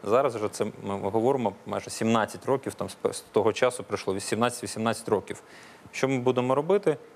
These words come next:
На всіх проектах великого будівництва цього року, навіть які будуть відбуватися за бюджетні кошти, будуть так само залучені ті ж самі компанії,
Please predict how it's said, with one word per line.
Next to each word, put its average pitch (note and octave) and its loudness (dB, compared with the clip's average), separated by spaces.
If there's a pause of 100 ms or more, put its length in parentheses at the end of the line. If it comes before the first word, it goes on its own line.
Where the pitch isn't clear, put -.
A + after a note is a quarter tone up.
(160)
На A#2+ 2
всіх - -2
проектах A2+ 2
великого A2+ 0
будівництва G#2+ -2
цього A2 2
року, F#3+ 0
навіть A2 0
які G2+ -4
будуть G2 -4
відбуватися G#2 0
за A2+ 2
бюджетні G2+ -2
кошти, B2+ 0 (480)
будуть A#2 0
так - 0
само C#3+ 0
залучені A2 -2 (100)
ті A2+ -2
ж - -8
самі G#2 0 (120)
компанії, C3+ -2